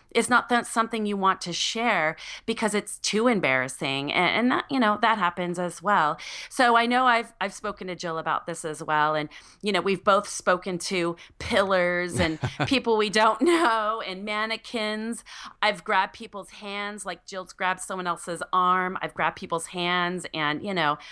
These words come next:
Speaker 1: again, just horrifying at the moment. But if you have an inkling to try and just "Oh, I'm sorry," and laugh it off. And, like, you know, that's one way to kind of get out of it, no matter how embarrassing it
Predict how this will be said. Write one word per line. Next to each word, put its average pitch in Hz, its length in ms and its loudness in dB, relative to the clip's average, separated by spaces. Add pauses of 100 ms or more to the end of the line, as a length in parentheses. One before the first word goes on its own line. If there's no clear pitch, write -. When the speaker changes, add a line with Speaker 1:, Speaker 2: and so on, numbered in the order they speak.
(120)
Speaker 1:
again, 165 540 2 (320)
just 285 400 2 (260)
horrifying 208 760 2
at - 120 -8
the 165 60 -4
moment. 160 520 2 (380)
But 240 140 4
if 247 180 0
you 262 140 0
have 294 480 4 (100)
an 214 120 -4
inkling 208 520 -6
to 196 140 -8
try 208 420 2
and 190 240 -2
just - 400 -2 (500)
"Oh, 269 200 8
I'm 254 140 4
sorry," 208 560 0
and 185 160 -6
laugh 220 280 2
it 214 80 -2
off. 190 320 4
And, 180 80 -10
like, 175 140 -4 (100)
you 202 140 -10
know, 165 260 -4 (360)
that's 240 240 -2
one 226 220 -2
way 196 140 -4
to 175 80 -8
kind 185 240 -8
of 165 160 -8
get 165 160 -2
out 156 240 4
of 156 140 -6
it, 143 140 -2
no 156 140 -4
matter 156 360 0
how 151 280 0
embarrassing 139 720 -6
it 123 160 -8